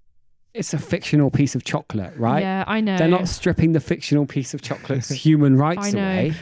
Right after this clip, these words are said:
Speaker 2: Well, do you remember the one, like, I think it was a couple of years ago, maybe, like, two or three years ago, where the yellow N-, M and M walks in, or one of, it was the re-, it was the red, the yellow and the green,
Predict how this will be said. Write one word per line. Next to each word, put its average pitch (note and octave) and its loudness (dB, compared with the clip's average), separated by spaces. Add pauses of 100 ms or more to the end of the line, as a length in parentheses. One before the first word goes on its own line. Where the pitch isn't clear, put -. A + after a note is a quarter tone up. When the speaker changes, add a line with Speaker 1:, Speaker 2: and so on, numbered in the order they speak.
Speaker 2:
Well, C4+ 0
do D4+ -2
you F4 0
remember F4 0
the E4+ 0
one, D#4+ 0
like, C#4 -2
I A#3+ -6
think E4+ -4
it E4+ -6
was D4+ -6
a - -12
couple D#4 2
of F3 0
years E3 -4
ago, - -6
maybe, G#3 -2
like, G#3+ -6
two A3 -4
or G3+ -2
three G#3+ -4
years E3+ -4
ago, - -6 (340)
where G#3 -2 (100)
the A3+ -4
yellow B3 2
N-, F3 -2 (120)
M F#3 -4
and F3 -4
M E3 -6
walks - -6
in, F#3+ -6 (300)
or G#3+ 0
one B3+ 2
of, A#3+ -6 (120)
it A3+ -4
was G#3 -8
the A#3+ -2
re-, A#3+ -4
it B3 -4
was A#3+ -6
the B3+ -4
red, D#4 -2 (240)
the B3 -8
yellow A#3+ -2
and A3+ -6
the A3 -6
green, F#3+ -8